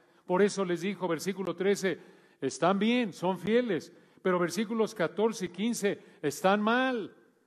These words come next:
tolerando ahí la enseñanza falsa y la fornicación y la idolatría. Por tanto, versículo dieciséis, "Arrepiéntete".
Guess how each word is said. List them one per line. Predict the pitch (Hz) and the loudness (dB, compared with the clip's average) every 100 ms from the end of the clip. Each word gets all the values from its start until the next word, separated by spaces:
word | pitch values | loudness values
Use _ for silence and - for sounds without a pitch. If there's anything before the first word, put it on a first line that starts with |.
| _ | _
tolerando | 196 185 180 202 240 214 | -2 0 2 2 2 0
ahí | 202 247 | 0 0
la | 233 | -2
enseñanza | 170 160 180 233 190 | -4 -4 -2 0 0
falsa | 196 185 240 214 202 196 - - | 0 2 2 0 -4 -4 -4 -8
y | - 185 | 0 2
la | 165 | 4
fornicación | 175 170 170 175 160 175 214 247 226 143 - _ _ _ _ _ _ _ _ | 2 0 0 0 0 -2 0 0 -2 -8 -16 _ _ _ _ _ _ _ _
y | 170 | 0
la | 175 | 2
idolatría. | 175 170 160 175 233 240 156 - - | 4 2 2 0 2 2 2 -4 -6
Por | 196 185 - | 0 0 2
tanto, | 214 262 220 | 4 4 2
versículo | 175 170 233 247 240 | 0 0 0 0 0
dieciséis, | 196 165 151 190 240 - | 0 -2 -2 2 2 0
"Arrepiéntete". | - 185 190 185 185 220 277 269 220 180 165 139 107 - | 2 4 4 2 2 2 2 2 0 0 -4 -6 -8 -20